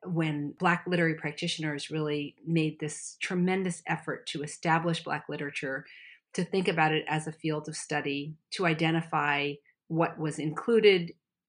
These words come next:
as Black literature, what wasn't included. And it's not that those things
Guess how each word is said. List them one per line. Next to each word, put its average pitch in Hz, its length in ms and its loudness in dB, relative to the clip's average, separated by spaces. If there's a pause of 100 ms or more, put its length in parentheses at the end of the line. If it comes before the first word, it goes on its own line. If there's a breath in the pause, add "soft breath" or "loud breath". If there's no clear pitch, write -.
(140)
as 208 260 8
Black 190 320 2
literature, 180 600 0
what 151 220 -8
wasn't 185 360 0
included. 160 580 0 (920)
And 175 320 6
it's 208 240 2
not 226 220 8
that 190 140 0
those 196 280 4
things 160 240 0